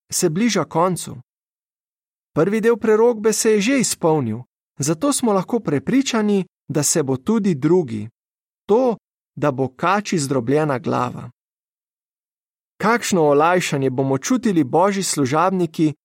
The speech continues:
ko Satana ne bo več. Do takrat pa ne obupajmo. Naš Bog je vreden, da mu povsem zaupamo. Po potomstvu ženske bo obilno blagoslovil vse narode na zemlji.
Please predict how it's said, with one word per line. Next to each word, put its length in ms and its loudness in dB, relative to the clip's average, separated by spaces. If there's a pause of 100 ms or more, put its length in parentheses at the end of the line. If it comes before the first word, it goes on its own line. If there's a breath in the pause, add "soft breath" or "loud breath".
(180)
ko 160 0
Satana 640 0
ne 120 -2
bo 220 2
več. 580 -4 (640)
Do 200 0
takrat 640 -2 (100)
pa 100 0
ne 200 2
obupajmo. 720 -2 (640)
Naš 360 0
Bog 300 0
je 80 2
vreden, 480 2
da 100 2
mu 200 0
povsem 480 0
zaupamo. 680 0 (640)
Po 100 2
potomstvu 680 0
ženske 600 -2 (280)
bo 260 4
obilno 540 2
blagoslovil 1080 0 (200)
vse 460 0
narode 480 0
na 120 -2
zemlji. 480 -6